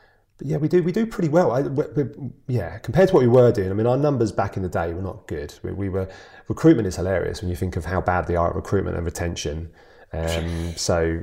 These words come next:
Speaker 1: you know, every recruitment business is pretty terrible
Speaker 2: Right.
Speaker 1: at it. So, yeah, we've, we've found our way, and I don't, it's not that strategic. We've just, we're a better company. People wanna work for a better company. We tell, we tell our story. We know our story. People believe in what we're doing,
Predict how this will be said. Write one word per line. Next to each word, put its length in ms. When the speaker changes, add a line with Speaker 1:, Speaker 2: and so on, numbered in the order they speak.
Speaker 1:
you 80
know, 180
every 220
recruitment 340
business 300
is 80
pretty 240
terrible 400
Speaker 2:
Right. 180
Speaker 1:
at 60
it. 100
So, 480
yeah, 300
we've, 560
we've 200
found 280
our 140
way, 360
and 120
I 80
don't, 240
it's 200
not 140
that 180
strategic. 600
We've 160
just, 340
we're 240
a 40
better 200
company. 440
People 200
wanna 120
work 160
for 60
a 40
better 140
company. 380
We 100
tell, 200
we 120
tell 240
our 100
story. 480
We 100
know 200
our 120
story. 400
People 240
believe 420
in 60
what 100
we're 80
doing, 380